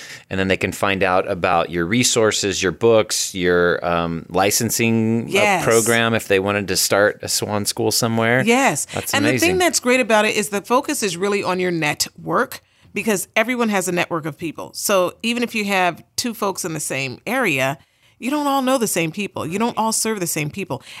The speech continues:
Speaker 2: And the great thing is we certify folks so that they can teach children, teens, college students, and adults. So it really just depends on who you want to serve.
Speaker 1: That's great. So they have a, um,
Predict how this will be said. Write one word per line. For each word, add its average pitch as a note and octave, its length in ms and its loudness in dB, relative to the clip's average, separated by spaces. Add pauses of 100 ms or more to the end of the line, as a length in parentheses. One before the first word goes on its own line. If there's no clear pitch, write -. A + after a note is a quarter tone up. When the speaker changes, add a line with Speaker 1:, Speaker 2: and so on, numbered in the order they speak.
Speaker 2:
And B3 160 2
the A#3 60 0
great A#3 300 -2
thing A#3 160 -2
is F#3 200 -4
we G3+ 120 -8
certify A#3+ 460 -4
folks G3 220 -8
so F#3 100 -4
that F#3 220 -4
they G3 120 -4
can G3+ 180 -6
teach - 300 -6
children, A#3 500 -2 (300)
teens, G#3+ 500 -2 (240)
college F#3+ 320 -2
students, E3+ 540 -2
and E3 100 -2
adults. D3+ 380 -6
So - 80 -4
it - 60 -6
really B3+ 200 0
just F#3 160 -6
depends F3 320 -4
on D#3 160 -2
who F3 300 -6
you E3 180 -6
want D#3 220 -6
to C#3+ 80 -6
serve. - 420 -6 (200)
Speaker 1:
That's G2 260 -4
great. F2+ 400 2
So - 100 -4
they F2 80 2
have F2+ 140 0
a, E2+ 260 2
um, E2+ 260 -2